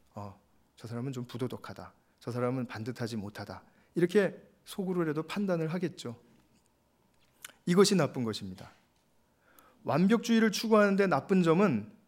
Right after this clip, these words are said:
그렇게 되지 못하는 사람들을 판단하고 부족하다고 생각하는 데 있다라는 것이죠. 자기 주관적인 기준에 잡히게 되는 것입니다.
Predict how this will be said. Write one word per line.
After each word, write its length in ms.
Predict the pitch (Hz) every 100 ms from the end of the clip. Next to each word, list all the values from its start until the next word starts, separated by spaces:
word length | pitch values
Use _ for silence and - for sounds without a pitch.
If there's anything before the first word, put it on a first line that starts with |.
| _ _ _ _
그렇게 340 | - 175 208 233
되지 260 | 175 180
못하는 460 | 196 147 143 175 170
사람들을 600 | 160 151 143 135 180 190
판단하고 840 | - 220 214 165 127 110 135 185 _ _ _
부족하다고 600 | - 143 196 202 185 175
생각하는 560 | 165 165 156 - 135 127
데 120 | 135
있다라는 360 | 113 117 107
것이죠. 420 | 101 95 - 95 95 _ _ _ _ _ _ _ _ _ _ _ _ _ _ _ _ _ _ _ _ _
자기 280 | - 156 214
주관적인 500 | 180 202 208 208 208
기준에 340 | 170 160 175
잡히게 380 | 180 - - 165
되는 180 | 151 127
것입니다. 600 | 110 - 104 107 104 -